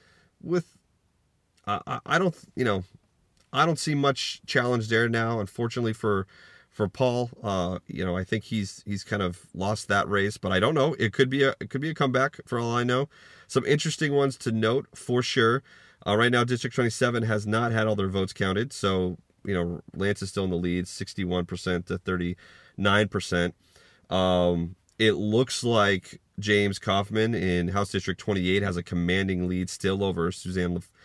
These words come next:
Susan LaFrance. Suzanne LaFrance. I always get those wrong. I know. Um, man, yeah, so there's, there's been some changes. One of the,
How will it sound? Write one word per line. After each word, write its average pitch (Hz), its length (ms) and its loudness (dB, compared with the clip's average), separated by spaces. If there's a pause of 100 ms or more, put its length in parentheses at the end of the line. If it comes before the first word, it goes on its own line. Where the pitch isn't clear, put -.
(120)
Susan 98 360 -2
LaFrance. 104 400 0
Suzanne 92 380 0
LaFrance. 98 500 -2 (760)
I - 40 -6
always 71 180 -4
get - 160 -8
those 64 160 -6
wrong. 76 300 -4 (140)
I 90 120 0
know. 82 200 0 (580)
Um, 98 460 2 (840)
man, 104 340 6 (200)
yeah, 113 280 4
so 139 200 2
there's, 170 280 4
there's 190 280 2
been 214 160 2
some 202 160 -6
changes. 151 420 0
One 170 240 0
of 165 160 0
the, 143 300 -2